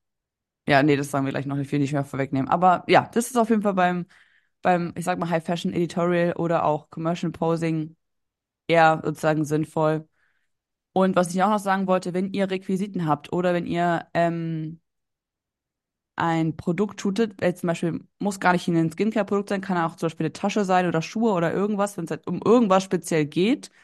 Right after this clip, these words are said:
dann denkt immer daran, in diesem Moment seid nicht ihr der Main Character, sondern sind die Schuhe der Main Character, ne? Oder wie bei G N T M auch dieser epische Spot mit "Die Handtasche muss lebendig sein". Es geht dann wirklich halt um diesen,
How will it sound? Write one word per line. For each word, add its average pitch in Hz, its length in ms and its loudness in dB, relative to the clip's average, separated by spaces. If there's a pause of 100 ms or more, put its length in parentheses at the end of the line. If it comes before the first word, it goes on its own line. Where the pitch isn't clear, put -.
(380)
dann 175 160 -2
denkt 208 200 0
immer 233 140 4
daran, 220 460 2 (440)
in 180 160 -2
diesem 214 260 -4
Moment 208 500 0 (160)
seid 175 240 0
nicht 196 240 -2
ihr 202 80 2
der 202 100 4
Main 196 240 2
Character, 226 480 -2
sondern 202 260 -4
sind 190 160 -4
die 202 80 -6
Schuhe 214 260 0
der 151 120 4
Main 143 260 4
Character, 147 600 0 (160)
ne? 196 240 -4
Oder 180 240 0
wie 190 140 -2
bei 175 160 2
G 190 140 -4
N 185 100 -2
T 190 100 -8
M 185 120 -2
auch 185 100 -2
dieser 170 220 -8
epische 180 280 -6
Spot 185 320 2
mit 180 200 -2
"Die 180 80 -2
Handtasche 190 360 -2
muss 175 180 -2
lebendig 175 360 2
sein". 170 280 2
Es - 140 -10
geht 185 140 -2
dann 170 220 -2
wirklich 196 400 0
halt 185 400 0
um 170 140 -6
diesen, 175 380 -4